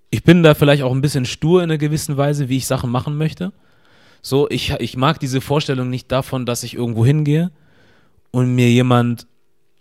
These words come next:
sagt, dass ich was kann oder nicht kann. So, verstehst du, was ich meine? So, das ist so,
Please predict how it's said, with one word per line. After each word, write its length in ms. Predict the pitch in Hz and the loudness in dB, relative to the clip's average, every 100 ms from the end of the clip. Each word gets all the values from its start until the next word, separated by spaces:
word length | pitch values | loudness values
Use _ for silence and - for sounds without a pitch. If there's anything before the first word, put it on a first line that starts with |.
| _ _ _ | _ _ _
sagt, 440 | 104 110 127 - - - | -4 0 0 -2 -16 -10
dass 180 | 117 | -8
ich 140 | 120 117 | -8 -8
was 160 | 107 | -10
kann 160 | - 117 | -8 -8
oder 180 | 110 107 | -6 -8
nicht 240 | 107 - | -8 -12
kann. 300 | - 92 98 _ _ _ | -14 -16 -16 _ _ _
So, 240 | - 101 95 - | -16 -12 -12 -12
verstehst 280 | 113 127 | -10 -8
du, 40 | 135 | -8
was 80 | 123 | -6
ich 60 | |
meine? 320 | 131 135 165 - _ _ - - | -6 -4 -6 -8 _ _ -20 -6
So, 140 | 123 | -2
das 140 | 120 | 0
ist 120 | 131 - | -2 -2
so, 340 | 135 131 131 | 0 0 -2